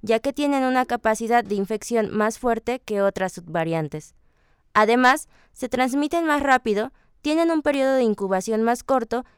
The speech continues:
y una capacidad de infectar a personas que ya han tenido infección previa por covid diecinueve o que hayan sido vacunadas.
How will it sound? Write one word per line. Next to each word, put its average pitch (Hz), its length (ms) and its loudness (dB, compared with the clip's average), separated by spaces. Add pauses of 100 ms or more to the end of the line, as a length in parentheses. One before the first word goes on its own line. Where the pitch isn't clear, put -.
y 247 120 -2
una 285 180 0
capacidad 208 540 -2
de 196 140 -2
infectar 202 440 -4
a 208 60 0
personas 240 640 -2
que 226 180 -2
ya 220 180 2
han 240 100 0
tenido 233 340 0
infección 214 520 -2
previa 233 440 0 (240)
por 214 160 -2
covid 214 260 0
diecinueve 254 680 0 (100)
o 220 160 2
que 233 160 0
hayan 240 320 4
sido 233 240 0
vacunadas. 175 760 0